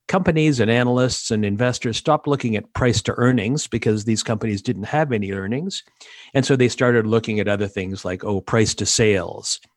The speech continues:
or some sort of other fundamental measure to make up for the fact that there was no earnings to report.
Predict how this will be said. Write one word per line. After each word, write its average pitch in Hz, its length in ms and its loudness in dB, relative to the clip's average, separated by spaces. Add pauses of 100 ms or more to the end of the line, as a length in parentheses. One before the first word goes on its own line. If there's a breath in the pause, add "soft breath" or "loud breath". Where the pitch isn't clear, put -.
(260 soft breath)
or 95 420 0 (340 soft breath)
some 151 340 0
sort 127 240 2
of 107 140 0
other 110 240 4
fundamental 110 640 0
measure 101 560 0 (440 soft breath)
to 107 280 2
make 123 240 0
up 110 140 -2
for 113 80 -4
the 98 80 -10
fact 98 320 -4
that 98 100 -8
there 101 100 -2
was 95 160 -6
no 98 220 -4
earnings 95 360 -4
to - 140 -14
report. 87 400 -8